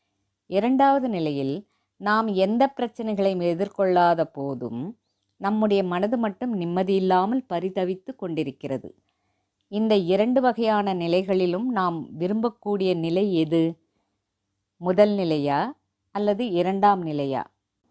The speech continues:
நம்மில் பெரும்பாலானோர் இந்த இரண்டாவது நிலையில்தான் வாழ்ந்து வருகின்றோம். நாம் எதிர்கொள்ளும் சூழ்நிலைகள் நன்றாகவே இருந்தாலும்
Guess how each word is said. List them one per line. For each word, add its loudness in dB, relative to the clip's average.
நம்மில் 0
பெரும்பாலானோர் 2
இந்த -4
இரண்டாவது 0
நிலையில்தான் -2
வாழ்ந்து 0
வருகின்றோம். -6
நாம் -2
எதிர்கொள்ளும் 0
சூழ்நிலைகள் -2
நன்றாகவே 0
இருந்தாலும் -4